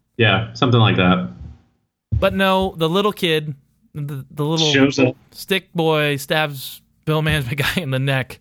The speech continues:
Speaker 2: from behind somehow. Um,
Speaker 1: With the, yeah, I guess it's just sharpened, uh, bow, bow, uh, bow staff or what, what
Speaker 2: Yeah.
Speaker 1: have you.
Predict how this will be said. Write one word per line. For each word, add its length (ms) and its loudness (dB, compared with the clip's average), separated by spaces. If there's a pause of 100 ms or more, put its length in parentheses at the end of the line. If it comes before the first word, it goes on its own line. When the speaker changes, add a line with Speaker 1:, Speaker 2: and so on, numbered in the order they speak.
Speaker 2:
from 220 -2
behind 500 -2
somehow. 380 -2 (880)
Um, 580 0
Speaker 1:
With 180 2
the, 280 6
yeah, 100 6
I 60 4
guess 200 4
it's 120 4
just 240 4
sharpened, 440 4
uh, 100 6
bow, 200 6 (100)
bow, 260 4
uh, 220 2
bow 180 4
staff 380 4
or 80 4
what, 220 4
what 120 4
Speaker 2:
Yeah. 100 4
Speaker 1:
have 120 2
you. 220 4